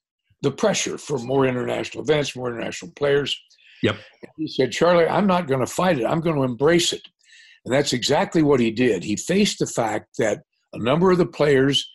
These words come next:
Speaker 1: were international players, and the greatest demand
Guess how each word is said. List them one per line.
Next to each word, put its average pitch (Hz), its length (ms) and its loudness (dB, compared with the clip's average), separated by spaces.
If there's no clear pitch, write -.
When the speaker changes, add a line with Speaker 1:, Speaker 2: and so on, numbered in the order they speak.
Speaker 1:
were 117 160 -4
international 123 600 0
players, 92 520 -4
and 123 180 -2
the 113 100 0
greatest 165 440 0
demand 135 720 -2